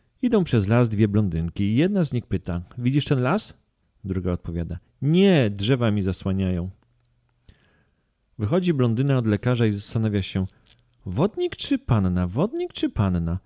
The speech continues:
Wraca do lekarza i pyta go: „Panie doktorze, to był wodnik czy panna?” Lekarz odpowiada: „Rak, proszę pani, rak”.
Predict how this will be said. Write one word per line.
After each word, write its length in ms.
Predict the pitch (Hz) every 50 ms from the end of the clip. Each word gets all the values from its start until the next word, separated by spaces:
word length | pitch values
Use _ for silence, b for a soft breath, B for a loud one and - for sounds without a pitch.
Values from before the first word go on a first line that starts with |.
| _ _ _ _ _ -
Wraca 320 | 98 110 151 175 - 190
do 120 | 139 123 117
lekarza 400 | 110 104 - 131 131 120 123 117
i 300 | - - - 117 110 101
pyta 420 | - _ - 104 90 - - 90
go: 180 | 87 90 87 92 b b b b b b _ _
„Panie 260 | - 202 226 233 202
doktorze, 500 | 139 131 127 - - 107 90 85 98 95 - b b b b b b
to 100 | - 104
był 180 | 104 120 123 113
wodnik 420 | 101 107 95 87 104 135 175 180
czy 160 | - - 226
panna?” 540 | - - 110 95 87 82 80 78 78 80 87 - _ _ _ _ _ _ _ _ _ _ _ _ _ -
Lekarz 460 | 107 107 123 120 - 135 120 107 104
odpowiada: 680 | 104 - - 113 101 98 104 98 92 85 90 87 92 - _ _ _ -
„Rak, 380 | 135 117 135 147 123 95 -
proszę 500 | - - - 92 82 - - 90 90 90 87
pani, 320 | - 90 82 80 82 87 - -
rak”. 760 | - - 147 156 156 120 85 76 - _ - - - -